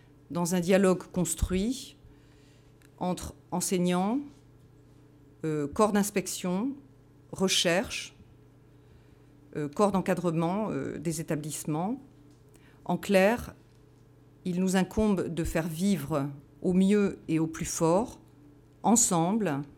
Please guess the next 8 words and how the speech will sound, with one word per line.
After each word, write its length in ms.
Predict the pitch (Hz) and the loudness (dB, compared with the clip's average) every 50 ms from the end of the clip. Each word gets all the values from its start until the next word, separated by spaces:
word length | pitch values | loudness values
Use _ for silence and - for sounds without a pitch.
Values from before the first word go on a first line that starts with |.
| - - - - - - - - - - - - - - - - - - - - - - - | -20 -20 -20 -20 -20 -20 -20 -20 -20 -20 -20 -20 -20 -20 -20 -20 -20 -20 -20 -20 -20 -20 -16
des 320 | - 147 160 175 160 - - - | -4 0 2 2 2 0 -2 -4
lieux 540 | 165 165 165 160 180 214 220 214 180 - - - - | -4 -4 0 2 4 4 6 4 2 0 -4 -10 -14
d'éducation 920 | 143 143 165 160 160 170 165 - 175 165 - - - - 175 170 156 143 - - - - - | -6 -4 -2 -2 -2 -2 -2 -2 -2 -2 -2 -6 -6 -4 -2 -2 -2 -4 -6 -10 -10 -4 -2
associés, 920 | 175 185 - - 160 156 - - - 175 165 175 190 214 247 262 - - - - - _ | -2 -2 -2 -4 -4 -6 -6 -6 -4 -4 -2 0 0 -2 -4 -6 -10 -16 -20 -20 -16 _
et 100 | - 160 | -8 -6
nous 140 | 156 170 165 | -4 -4 -6
pourrions 420 | 160 - 175 165 175 165 175 170 - - | -6 -4 -2 -2 0 0 0 -2 0 0
écrire 720 | 208 202 - - 196 - 220 208 196 180 - - - - | 0 0 0 -2 -4 -2 0 0 0 -2 -2 -6 -12 -20